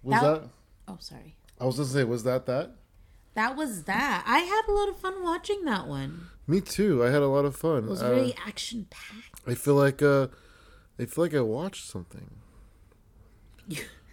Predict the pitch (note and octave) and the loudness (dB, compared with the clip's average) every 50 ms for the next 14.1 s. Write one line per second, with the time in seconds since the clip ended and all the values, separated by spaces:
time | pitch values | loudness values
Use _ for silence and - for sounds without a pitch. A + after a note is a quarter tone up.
0 | - - _ - - - - _ _ - - - - - - - - - _ _ | -20 -20 _ -20 -20 -20 -20 _ _ -20 -20 -20 -20 -20 -20 -20 -20 -20 _ _
1 | - - - - - - - - - - - - _ _ _ _ _ - - - | -20 -20 -20 -20 -20 -20 -20 -20 -20 -20 -20 -20 _ _ _ _ _ -20 -20 -20
2 | - - _ _ A#3 G#3 F#3+ F#3 F#3 F3+ F3 - - - - - B2+ C3+ - - | -20 -20 _ _ -6 -4 -2 -2 -2 -2 -4 -4 -6 -8 -10 -8 -8 -8 -10 -12
3 | - - - - _ - - - - - - - _ _ _ _ _ _ _ - | -14 -20 -20 -20 _ -20 -20 -20 -20 -20 -20 -20 _ _ _ _ _ _ _ -20
4 | - - - - - - - - - - - - - - - - - - C#3+ D#3+ | -20 -20 -20 -20 -20 -20 -20 -20 -20 -20 -20 -20 -20 -18 -18 -18 -10 0 4 6
5 | E3 D#3+ F3 D#3 C3+ F3 F#3 G3 F#3+ F3 G#3 G#3+ A3 A3+ G3+ - - G3+ F3 D3 | 6 8 6 6 6 8 8 8 8 6 6 6 6 4 2 2 4 6 8 8
6 | C#3 C#3+ D#3 F3 - - - - - - - - - - - - - - - - | 8 6 4 2 -4 -12 -18 -20 -20 -20 -20 -20 -20 -20 -20 -20 -20 -20 -20 -20
7 | _ - - - _ - - - - - - - - - - C3+ C#3 D3 C#3+ C#3+ | _ -20 -20 -20 _ -16 -16 -16 -18 -20 -20 -20 -20 -10 -2 2 2 2 2 4
8 | - F3 F#3+ G3+ G#3+ F#3+ E3+ D3 C3+ C#3 D3 F3+ F3+ E3 F#3+ F#3+ - G3+ G3 G3 | 4 4 6 8 8 10 10 10 10 8 6 6 4 4 2 0 0 0 0 0
9 | D#3+ E3 E3+ E3 D#3+ C3+ D3+ D3+ D#3 D3+ D3 C3+ - C3+ C3+ C#3+ D3+ D#3+ D#3+ D#3+ | 0 0 0 0 0 0 0 -2 -2 -2 -2 -4 -4 -4 -2 -2 -2 -2 -4 -4
10 | - - - - - - - - _ _ - C3 B2 C#3+ C3+ C#3+ D#3 C#3 C3 C3+ | -8 -12 -16 -20 -20 -20 -20 -20 _ _ -4 -2 2 2 4 4 4 2 0 0
11 | B2+ C3 C#3 C#3+ C#3+ C3 A#2 A2+ C3+ C3 B2 A#2+ C#3 C3 A#2+ - - B2+ C3 B2+ | 0 2 4 4 2 2 0 0 0 0 0 2 2 0 0 2 2 2 2 2
12 | - - C3 C3 B2 C3 B2+ B2 - C3 A#2+ A2+ A2 A2+ A#2 - C3+ B2 C3 B2+ | 2 2 2 2 2 0 -2 -2 -2 -2 0 0 -2 -2 -4 -4 -6 -6 -6 -6
13 | C3 C3+ - C3+ C#3 C#3 C#3 - G#3 F#3 F3+ F3 F3 F3+ F3+ G#3+ G3 F3+ E3 D#3+ | -6 -6 -8 -10 -12 -12 -14 -12 -10 -8 -8 -8 -8 -10 -10 -10 -10 -10 -12 -10
14 | F3 F3+ | -12 -12